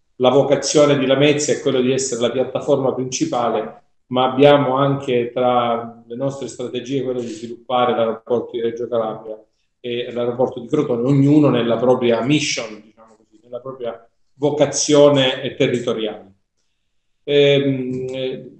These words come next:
ci troviamo naturalmente ad attraversare come industria, come comparto industriale, un, il momento peggiore,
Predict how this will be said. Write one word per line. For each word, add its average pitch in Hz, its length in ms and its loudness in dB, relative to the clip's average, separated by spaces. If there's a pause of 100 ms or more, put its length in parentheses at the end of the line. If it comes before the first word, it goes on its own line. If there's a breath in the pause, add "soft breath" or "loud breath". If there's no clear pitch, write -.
(480)
ci 165 160 -6
troviamo 165 640 6
naturalmente 143 600 0
ad 127 80 2
attraversare 139 600 2
come 127 200 -2
industria, 139 580 0
come 127 180 -6
comparto - 480 -8
industriale, 131 920 -6
un, 127 520 0
il 135 140 -10
momento 156 420 2
peggiore, 139 540 2